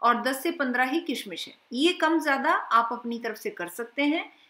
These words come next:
इनको हम बिल्कुल लो फ्लेम पर roast करेंगे। दरदरा कर लिया था मैंने और किशमिश भी डाल दी है। बिल्कुल भी फ्लेम हाई नहीं होनी चाहिए क्योंकि taste खराब हो जाएगा और जल जाएगा।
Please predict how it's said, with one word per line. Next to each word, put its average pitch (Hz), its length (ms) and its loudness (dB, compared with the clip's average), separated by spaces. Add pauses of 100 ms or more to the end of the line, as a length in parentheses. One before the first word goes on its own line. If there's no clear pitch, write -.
(160)
इनको 339 380 4
हम 370 300 0 (320)
बिल्कुल 359 500 2
लो 240 280 6
फ्लेम 220 380 -2
पर 254 300 -4 (460)
roast 220 360 0
करेंगे। 113 320 -12 (280)
दरदरा 226 400 2
कर 247 160 -4
लिया 269 240 -2
था 285 160 -4
मैंने 254 300 -4 (720)
और 190 340 2 (140)
किशमिश 254 360 -2
भी 269 160 -2
डाल 233 240 4
दी 269 160 -2
है। 330 180 0 (160)
बिल्कुल 269 440 2
भी 359 180 2
फ्लेम 294 360 0
हाई 233 260 4
नहीं 240 280 -2
होनी 175 260 -4
चाहिए 92 320 -14 (300)
क्योंकि 220 300 -2
taste 240 420 0 (200)
खराब 220 340 4
हो 247 100 -2
जाएगा 240 380 -4
और 349 180 0
जल 180 220 0
जाएगा। - 340 -14